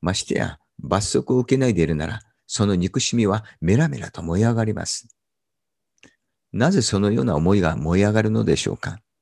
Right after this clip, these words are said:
憎しみを持ち続けて幸せになれた人は一人もいないと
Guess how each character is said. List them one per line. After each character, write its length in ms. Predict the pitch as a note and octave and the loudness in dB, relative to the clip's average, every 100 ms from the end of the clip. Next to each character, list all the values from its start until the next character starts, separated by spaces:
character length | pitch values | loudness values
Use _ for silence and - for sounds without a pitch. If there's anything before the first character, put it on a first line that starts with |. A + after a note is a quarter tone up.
| _ _ _ _ - - - - | _ _ _ _ -20 -20 -12 -2
憎 260 | F2+ F#2+ | 0 2
し 120 | - | 2
み 140 | A#2 A2+ | 4 4
を 80 | A2+ | 4
持 120 | G#2+ | 2
ち 140 | - | 0
続 300 | - A#2 A#2+ | -6 -4 -2
け 160 | G#2+ F2 | 0 0
て 300 | G2+ B2 - | 2 0 0
幸 400 | - - A#2 C3+ | -4 0 0 0
せ 160 | - B2+ | 0 0
に 140 | B2 | 0
な 100 | B2+ | 0
れ 120 | C3+ | 0
た 120 | - | 0
人 220 | F2+ - G2 | -4 0 0
は 120 | F#2 | 0
一 220 | - C3 | 0 0
人 140 | C3+ | 2
も 100 | C#3 | 2
い 80 | A2 | 0
な 140 | A#2 C3+ | 2 2
い 100 | A#2 | 0
と 180 | - | -6